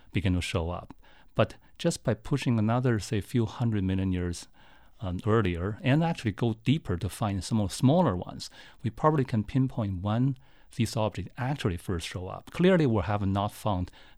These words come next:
the first one yet because it's already, already too big, already so big. Uh, so by looking further away, looking deeper into space, we can find, hopefully, not the first, but at least the very first generation of smaller ones to tell us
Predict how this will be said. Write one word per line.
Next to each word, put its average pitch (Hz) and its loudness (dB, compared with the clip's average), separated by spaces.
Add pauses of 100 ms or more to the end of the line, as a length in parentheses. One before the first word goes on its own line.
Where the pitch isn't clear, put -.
the 107 -2
first - 4
one 82 -4
yet 87 -10
because 92 -2
it's 92 0
already, 87 0
already 95 0
too - -8
big, 80 -6 (240)
already 98 0
so 92 -2
big. 87 -4 (500)
Uh, 92 -4
so 92 0 (180)
by 90 0
looking 98 0
further 101 2
away, 90 -4
looking 92 -4 (480)
deeper 110 0
into 107 2
space, 107 -6 (200)
we 113 -6
can 113 -4
find, 101 -2 (200)
hopefully, 95 0 (600)
not 101 0
the 120 6
first, 104 2
but 95 -4
at 92 -4
least 90 -4
the 90 -6
very 98 2
first 92 -4
generation 90 -2
of 85 -8
smaller 135 4
ones 92 -6
to - -8
tell 87 -8
us - -12